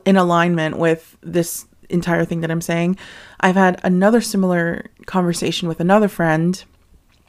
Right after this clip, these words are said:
except she was a lot more upset. And I'm not gonna say her name because obviously this is her story to tell, but I wanna touch on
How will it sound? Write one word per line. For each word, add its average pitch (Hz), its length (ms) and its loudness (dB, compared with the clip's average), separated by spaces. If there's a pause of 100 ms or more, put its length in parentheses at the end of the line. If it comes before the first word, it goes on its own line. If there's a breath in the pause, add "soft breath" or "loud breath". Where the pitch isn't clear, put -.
(320)
except 202 280 0
she - 140 -2
was 262 140 0
a 269 40 2
lot - 160 0
more 175 140 0
upset. 165 560 -2 (500 loud breath)
And 190 140 0
I'm 214 80 4
not 311 100 2
gonna 349 120 0
say 285 140 2
her 240 120 4
name 180 240 2
because 190 260 -2
obviously 180 400 -2
this 170 220 -6
is - 80 -16
her 180 160 -4
story 220 300 0
to 233 80 0
tell, 240 360 0
but 175 480 0 (460 loud breath)
I 196 100 4
wanna 196 220 4
touch 196 300 -2
on 170 420 -4